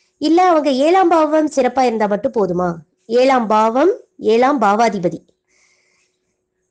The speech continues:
அப்போ இங்க பாவகாரகமா வந்துரும். அப்போ கிரகக்காரகம் முக்கியமா, பாவகாரகம் முக்கியமா?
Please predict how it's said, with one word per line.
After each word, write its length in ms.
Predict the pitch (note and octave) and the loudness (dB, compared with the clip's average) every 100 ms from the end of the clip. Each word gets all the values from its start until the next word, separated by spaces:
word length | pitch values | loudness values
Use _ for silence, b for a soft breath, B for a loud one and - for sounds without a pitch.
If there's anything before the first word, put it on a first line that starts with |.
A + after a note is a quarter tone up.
| _ - | _ -8
அப்போ 260 | C#4 G4 | -4 0
இங்க 200 | F#4+ G4+ | 0 0
பாவகாரகமா 800 | C4+ C4 D4+ D4+ A#3 G3+ F#3+ F#3 | 2 2 0 0 0 0 -2 -4
வந்துரும். 240 | D#3+ D#3+ - _ _ _ | -6 -10 -14 _ _ _
அப்போ 240 | - G3 G#3 | -18 -8 -4
கிரகக்காரகம் 920 | A3 B3+ F4+ F4+ F#4+ F4+ E4+ D#4+ C#4+ | -2 0 0 2 2 2 2 2 0
முக்கியமா, 720 | A#3 A3 F#3+ F3 G#3 C4 B3 | -2 -2 0 0 0 0 0
பாவகாரகம் 680 | A3+ C4 D4+ C#4 D4 C#4 A3+ | 0 0 -2 -2 -2 -2 -6
முக்கியமா? 400 | E3+ F3 F3 | -8 -6 -4